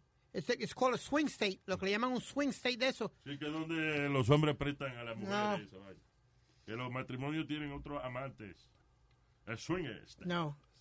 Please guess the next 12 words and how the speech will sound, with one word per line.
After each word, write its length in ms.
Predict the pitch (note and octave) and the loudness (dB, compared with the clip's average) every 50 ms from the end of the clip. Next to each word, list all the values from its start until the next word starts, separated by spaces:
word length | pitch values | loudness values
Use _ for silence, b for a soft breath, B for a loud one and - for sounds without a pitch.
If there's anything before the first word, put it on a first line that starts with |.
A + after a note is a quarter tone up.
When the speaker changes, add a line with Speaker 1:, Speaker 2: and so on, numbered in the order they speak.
| _ _ _ _ | _ _ _ _
Speaker 1:
Está 200 | _ - F#3+ G3+ | _ 4 4 6
la 120 | A#3+ B3+ - | 6 4 4
contienda 600 | - - - - B3 B3 C4 B3+ B3 B3 A3 - | 2 0 0 0 2 2 2 4 4 2 2 0
súper, 520 | - - - B3+ C4+ C#4 - - B3+ G#3 | -2 -4 0 2 2 2 2 2 2 2
súper 420 | - - - B3 A#3 - A#3+ G#3+ - | 0 -2 -2 -2 0 0 0 -2 0
tight. 340 | - - G#3+ G#3 G#3+ - - _ - | 2 4 4 4 4 0 -6 _ 0
It 140 | G3+ G3 G3+ | 2 2 4
was, 220 | G#3 A3 G3+ E3 G#3+ | 4 4 2 4 4
uh, 200 | G#3 G3 F#3+ E3+ | 4 4 4 2
forty-nine 600 | - - - A3+ B3+ C4 C#4+ C4 C4 C4 C4 - | 0 0 2 2 2 2 2 2 2 2 2 2
percent 440 | - - - - - B3+ C4 A3+ - | -2 -4 -4 0 0 0 0 0 0
para 120 | - A3 | 2 2